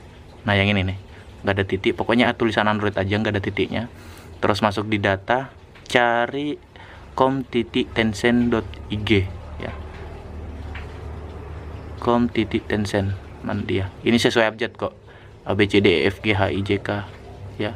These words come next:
Ini nih, ten-, com titik tencent titik I G.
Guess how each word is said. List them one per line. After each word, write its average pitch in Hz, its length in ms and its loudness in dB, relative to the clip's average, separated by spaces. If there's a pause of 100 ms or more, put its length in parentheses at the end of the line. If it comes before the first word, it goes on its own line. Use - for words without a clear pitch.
(600)
Ini 101 140 4 (100)
nih, - 80 -10 (720)
ten-, 101 240 2 (160)
com 120 400 0 (220)
titik 110 240 2
tencent 110 480 2 (160)
titik 95 240 -2
I 101 80 -2
G. 104 60 2